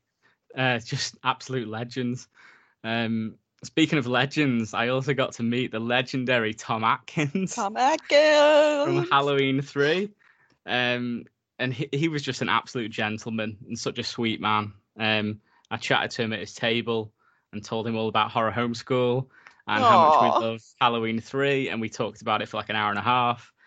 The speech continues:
Speaker 1: and he
Speaker 2: Mm.
Speaker 1: agreed to record us an intro for the pod, um, which I sent
Speaker 2: <laughs>
Speaker 1: over to you as soon as it happened.
Speaker 2: Oh my
Speaker 1: <laughs>
Speaker 2: God.
Speaker 1: Like, "Dude, check this out, you won't believe it." Um,
Speaker 2: When I,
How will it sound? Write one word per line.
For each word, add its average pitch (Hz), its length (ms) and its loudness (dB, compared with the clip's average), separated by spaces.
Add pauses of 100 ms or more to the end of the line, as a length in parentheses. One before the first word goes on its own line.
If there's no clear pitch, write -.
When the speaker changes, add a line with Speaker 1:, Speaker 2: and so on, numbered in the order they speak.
(300)
Speaker 1:
and 110 320 0
he 117 120 -2
Speaker 2:
Mm. 113 40 2
Speaker 1:
agreed 113 360 -4
to 117 100 -14
record 147 480 2
us 113 240 0
an 110 80 -2
intro 147 520 -2
for 120 120 -12
the 104 80 -8
pod, 170 360 0 (580)
um, 110 500 -2 (260)
which 131 200 -2
I 127 100 4
sent 143 280 2
Speaker 2:
<laughs> - 40 -2
Speaker 1:
over 135 240 0
to - 100 -16
you 120 140 -4
as 117 80 -6
soon 165 320 6
as 160 80 4
it 135 100 6
happened. 147 400 2
Speaker 2:
Oh 240 320 10
my 208 60 2
Speaker 1:
<laughs> - 160 -4
Speaker 2:
God. - 80 4 (260)
Speaker 1:
Like, 170 240 -2
"Dude, 170 400 -2 (380)
check 165 220 2
this 165 220 0
out, 156 200 0
you 147 80 -2
won't 143 160 -2
believe 139 320 2
it." 131 180 -4 (540)
Um, 123 400 0
Speaker 2:
When 269 180 6
I, - 80 4